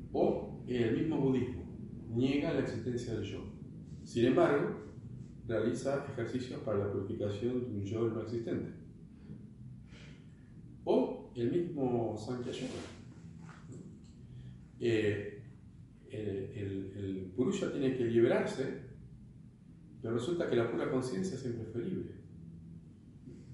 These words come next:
Entonces, eh, esto es muy importante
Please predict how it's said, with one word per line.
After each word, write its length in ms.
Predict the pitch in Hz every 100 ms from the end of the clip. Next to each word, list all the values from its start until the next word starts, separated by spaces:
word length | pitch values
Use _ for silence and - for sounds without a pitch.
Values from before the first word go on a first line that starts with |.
| - - - - - -
Entonces, 720 | - - 90 87 160 151 - - - - - - - - -
eh, 320 | 127 120 - - - - - - - - -
esto 180 | 185
es 100 | 185
muy 120 | 202 202
importante 560 | 160 151 156 123 107